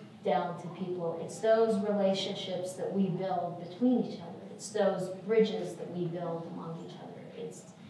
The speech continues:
it's that Jewish friend that I've met four years ago that I traveled to with in so many different places. It's that, you know, Christian friend that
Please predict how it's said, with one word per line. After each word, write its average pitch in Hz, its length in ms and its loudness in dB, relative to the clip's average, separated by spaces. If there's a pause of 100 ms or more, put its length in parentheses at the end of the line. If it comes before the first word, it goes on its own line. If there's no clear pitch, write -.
(220)
it's - 100 -12
that 185 340 10
Jewish 214 380 10
friend 185 460 -2
that 180 160 0
I've 185 160 -2
met 190 360 -6
four 214 240 8
years 190 280 -2
ago 180 360 -4
that 170 60 -4
I 175 240 -4
traveled 185 540 8
to 175 280 -2 (360)
with 208 340 10 (300)
in 175 440 -4 (280)
so 403 320 10
many - 320 6
different - 420 -2
places. 196 400 -2
It's 180 220 -8
that, - 420 8 (420)
you 233 100 6
know, 170 440 0
Christian 339 580 4
friend 185 480 2
that 185 260 -4